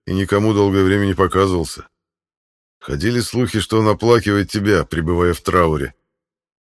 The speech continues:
Правда, кто-то говорил, что и сам он по здоровью слишком плох. Но получается, что все ж пекся о твоем здравии и выхаживал», —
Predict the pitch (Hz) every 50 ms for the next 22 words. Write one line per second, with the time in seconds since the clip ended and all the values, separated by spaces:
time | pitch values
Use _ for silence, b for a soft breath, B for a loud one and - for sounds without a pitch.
0 | _ _ 85 87 90 95 98 - - 117 104 101 101 98 104 104 104 107 110 104
1 | - - 104 101 98 90 - 101 92 104 98 90 73 - 85 78 73 90 90 87
2 | 85 82 82 80 - - 85 - - 82 78 - - 90 85 73 - - - _
3 | _ _ _ _ _ _ _ _ _ _ _ _ _ _ _ _ _ _ _ _
4 | _ - 85 95 101 90 120 123 123 - - 117 120 123 107 - 120 101 - -
5 | 110 95 - 107 110 110 85 - - 95 107 110 95 - 98 95 - 101 101 104
6 | 107 101 92 80 90 92 101 104 107 104 104 104 107 110 - 117 107 107 110 -
7 | - 87 95 101 104 107 92 78 69